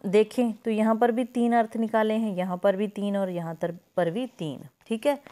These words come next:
लेकिन जो पानी शब्द है, एक तो मोती के लिए पानी का, अ,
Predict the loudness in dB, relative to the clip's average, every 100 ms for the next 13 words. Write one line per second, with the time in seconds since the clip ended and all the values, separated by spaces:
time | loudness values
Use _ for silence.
0 | -20 -20 -12 2 2 2 0 -2 -4 _
1 | -8 0 0 2 4 4 4 2 2 0
2 | 0 -6 -8 -12 _ _ _ _ _ _
3 | _ _ _ _ _ 2 4 4 2 4
4 | 4 2 -2 2 2 2 2 2 2 0
5 | 2 2 2 -6 0